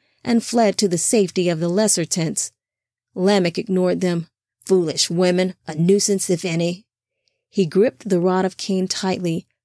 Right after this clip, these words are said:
pressing it firmly into the ground as he made his way to the circle of unity in the heart of the Soka sanctuary.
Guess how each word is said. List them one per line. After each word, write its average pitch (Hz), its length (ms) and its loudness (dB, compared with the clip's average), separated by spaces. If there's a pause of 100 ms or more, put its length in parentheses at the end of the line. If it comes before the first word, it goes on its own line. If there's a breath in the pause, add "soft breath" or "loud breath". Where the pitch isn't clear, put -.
pressing 208 420 0
it 175 140 -2
firmly 202 440 0
into 196 220 0
the 196 80 4
ground 175 340 0
as 170 180 -2
he 185 100 0
made 190 260 2
his 208 160 2
way 175 220 -2
to 170 160 -4
the 170 80 -2
circle 175 420 0
of 165 80 -2
unity 180 420 -2
in 165 120 -2
the - 80 -6
heart - 400 -4 (280)
of 175 120 -12
the - 80 -4
Soka 185 420 2
sanctuary. 175 720 -2